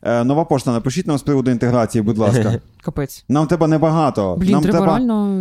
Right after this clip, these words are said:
Speaker 1: нам треба
Speaker 3: щось робити.
Speaker 1: просто нормальні подкастерські мікрофони. Е, Rodecaster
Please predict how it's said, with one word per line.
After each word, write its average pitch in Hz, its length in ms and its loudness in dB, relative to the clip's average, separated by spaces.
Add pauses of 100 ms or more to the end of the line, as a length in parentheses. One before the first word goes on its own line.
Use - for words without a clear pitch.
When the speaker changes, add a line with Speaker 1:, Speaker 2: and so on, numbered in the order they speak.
(140)
Speaker 1:
нам 143 400 -2
треба 151 260 -2
Speaker 3:
щось 147 280 -2
робити. - 40 -20 (100)
Speaker 1:
просто 147 480 -2
нормальні 117 580 0 (180)
подкастерські 123 640 -6
мікрофони. 113 720 -2 (920)
Е, 101 60 -4 (920)
Rodecaster 120 640 -4